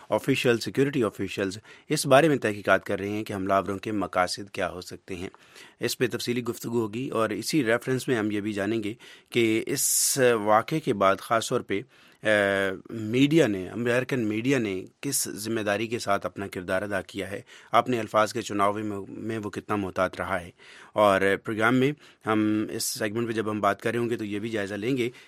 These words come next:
کہ امریکہ کے اندر اسلامک اسٹیٹ یا داعش وہ کیوں کر اپنے، آ، حامی کس انداز میں پیدا کر رہی ہے اور ان کے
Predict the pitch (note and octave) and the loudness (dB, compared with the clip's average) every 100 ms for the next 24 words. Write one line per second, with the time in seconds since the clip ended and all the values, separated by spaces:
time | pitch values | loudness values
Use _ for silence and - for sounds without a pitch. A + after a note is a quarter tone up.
0 | - C3 C3+ C#3 C3 D3 G3 G3 A#2 A2 | -4 0 4 4 4 4 4 4 2 2
1 | G#2 G#2+ A2+ A#2 C3 B2+ - B2 G#2+ F#2+ | 0 0 0 2 0 -2 -4 -4 -2 0
2 | F2+ G#2+ G#2 - - - - B2+ D3 D#3+ | 4 4 4 -2 -12 -20 -14 0 4 6
3 | D#3+ - _ _ - E3 E3 D3+ B2 - | 4 0 _ _ -2 2 4 4 4 2
4 | A#2 A2 C3 C3 B2 - A#2 A2+ A2 G#2+ | 0 2 2 2 0 -4 -2 0 2 2
5 | G2 - - - A#2+ B2 B2 A#2 - E3 | 0 -6 -14 0 2 4 2 -4 -4 -2
6 | - G#2+ A2 A2+ C#3 C3 B2 C3 A#2 A#2+ | 0 4 4 4 0 0 0 -2 -4 -4
7 | B2 A2+ A2 G#2+ G#2+ | -4 -4 -6 -6 -8